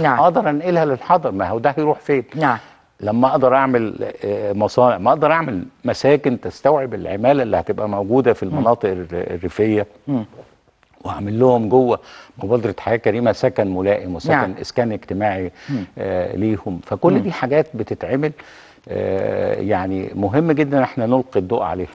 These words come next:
Speaker 1: صحيح، صحيح. طيب، هرجع تاني لفكره الحياه السياسيه في، آه، مصر، و، آه،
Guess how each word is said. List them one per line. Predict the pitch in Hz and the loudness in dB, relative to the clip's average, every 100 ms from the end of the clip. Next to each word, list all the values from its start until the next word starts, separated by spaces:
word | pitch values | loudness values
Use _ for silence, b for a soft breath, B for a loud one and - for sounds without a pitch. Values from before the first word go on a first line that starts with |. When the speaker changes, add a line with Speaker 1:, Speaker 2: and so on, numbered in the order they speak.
| - | -12
Speaker 1:
صحيح، | - - - - _ | -8 -8 -10 -20 _
صحيح. | - - - - _ b b - | -16 -16 -16 -20 _ b b -6
طيب، | - - B B | -6 -6 B B
هرجع | 202 277 285 | -4 0 0
تاني | 190 214 208 202 175 127 156 | 2 2 2 0 -4 -2 -2
لفكره | 160 175 - 147 - | -2 -4 -4 -6 -4
الحياه | 131 139 | -4 -2
السياسيه | 139 - 120 - 123 113 104 | -2 -2 -4 -4 -4 -2 -2
في، | - - 113 104 - | -4 -8 -6 -6 -4
آه، | 120 | -4
مصر، | 101 117 131 - - B B B B | -2 -4 -6 -12 -16 B B B B
و، | 139 147 135 127 - | -2 2 4 2 2
آه، | 139 113 113 | 0 2 0